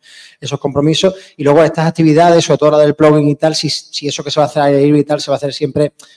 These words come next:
con, no sé, con los colores blanquiazules, con la camiseta de, del Málaga y tal, eh, todas esas actividades que se van a hacer un poco alrededor del estadio y en la, y en la na-, y la naturaleza. Gracias.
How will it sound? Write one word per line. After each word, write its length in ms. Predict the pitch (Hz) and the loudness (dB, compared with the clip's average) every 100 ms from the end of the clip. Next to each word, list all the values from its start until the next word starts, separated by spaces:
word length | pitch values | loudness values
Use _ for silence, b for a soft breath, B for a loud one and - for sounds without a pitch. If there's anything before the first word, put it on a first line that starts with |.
| _ | _
con, 120 | 127 | -6
no 80 | 135 | -4
sé, 140 | 156 | 0
con 100 | 139 | 2
los 80 | 123 | 2
colores 220 | 131 135 | 4 4
blanquiazules, 640 | 139 135 - - 165 160 160 | 2 2 0 2 4 4 2
con 120 | 147 | -2
la 80 | 127 | -4
camiseta 400 | 127 120 143 143 | -4 -6 -2 2
de, 600 | 139 135 135 131 127 127 | 4 4 4 4 2 2
del 140 | 131 | 0
Málaga 340 | 143 151 143 135 | 0 0 0 -2
y 60 | |
tal, 280 | - 147 151 | -2 -2 0
eh, 400 | 139 127 120 113 | 0 0 -2 -4
todas 220 | - 139 | -2 -2
esas 140 | 143 135 | -2 -6
actividades 340 | 135 135 143 | -2 -2 -2
que 80 | 139 | -4
se 80 | 143 | -4
van 60 | |
a 40 | 139 | -4
hacer 120 | 147 | -6
un 60 | 127 | -6
poco 180 | 139 147 | -2 -2
alrededor 380 | 135 127 127 | 0 0 0
del 100 | 135 | -2
estadio 400 | 123 - 131 147 | -4 -6 -2 2
y 80 | 143 | 2
en 80 | 127 | 0
la, 400 | 120 113 107 104 | -6 -10 -12 -18
y 140 | - 117 | -12 -8
en 60 | |
la 80 | 113 | -6
na-, 400 | 113 110 104 101 | -6 -6 -8 -12
y 80 | - | -10
la 80 | 110 | -8
naturaleza. 480 | 107 117 113 117 - _ | -2 -2 -2 -4 -14 _
Gracias. 320 | 127 135 98 | -10 -10 -14